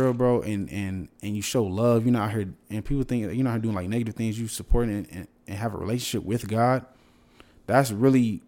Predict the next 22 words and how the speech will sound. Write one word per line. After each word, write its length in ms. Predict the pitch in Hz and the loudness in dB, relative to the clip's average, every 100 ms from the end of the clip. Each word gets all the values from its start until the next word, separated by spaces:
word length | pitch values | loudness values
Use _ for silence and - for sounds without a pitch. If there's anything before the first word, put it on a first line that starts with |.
| - | -8
what 180 | 110 113 | -4 -2
it's 120 | 98 | -2
mainly 400 | 90 117 123 107 | -2 2 4 2
about, 220 | 98 107 | 0 -2
a 20 | |
relationship, 480 | 92 95 117 - 87 | -2 -2 -2 -4 -4
bro. 100 | 98 | -4
You 140 | 107 147 | -2 2
got 240 | 135 - | 2 4
people 200 | 139 123 | 2 2
that's 160 | 117 110 | -2 -2
in 100 | 104 | -4
church 360 | - 120 104 - - - - - - - - - | -2 -2 -4 -14 -20 -20 -20 -20 -20 -20 -6 2
up 180 | 131 113 | 2 2
there 140 | 95 | 2
preaching, 340 | - 135 127 | 4 4 4
telling 240 | 117 139 127 | 2 4 4
you 60 | 127 | 4
how 60 | |
to 60 | 110 | 4
live 300 | 120 131 120 | 4 4 4
right, 220 | 127 123 | 4 2